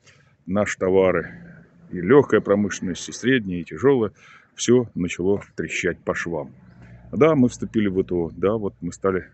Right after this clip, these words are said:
торговать. И торговать мы стали прежде всего, всего воздухом. Ну, помимо природных ресурсов, которые были доступны.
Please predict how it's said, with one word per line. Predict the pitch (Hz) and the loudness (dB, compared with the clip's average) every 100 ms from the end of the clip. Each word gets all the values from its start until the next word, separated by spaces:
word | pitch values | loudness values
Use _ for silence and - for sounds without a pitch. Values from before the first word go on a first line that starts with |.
| _ _ _ | _ _ _
торговать. | 95 87 85 80 - _ - - _ _ _ | -6 -4 -4 -4 -8 _ -20 -20 _ _ _
И | 110 98 95 - - | -6 -6 -8 -14 -4
торговать | 98 98 120 135 | -2 0 0 -2
мы | 101 | -6
стали | - 110 104 98 _ _ | -4 -2 -2 -4 _ _
прежде | 92 98 90 85 | -6 -4 -6 -10
всего, | - 82 - - | -16 -16 -18 -14
всего | - 90 95 | -10 -6 -6
воздухом. | 87 87 78 - - - - _ _ _ - | -4 -6 -6 -14 -20 -20 -20 _ _ _ -4
Ну, | 123 82 | -4 -4
помимо | 92 95 85 80 76 _ _ _ | -4 -4 -4 -8 -12 _ _ _
природных | 95 87 85 80 - | -8 -6 -6 -8 -8
ресурсов, | 95 - 82 - - | -10 -8 -12 -16 -16
которые | - 82 90 82 76 | -12 -8 -6 -6 -8
были | 80 80 | -8 -8
доступны. | 76 85 - 87 - | -8 -10 -10 -14 -16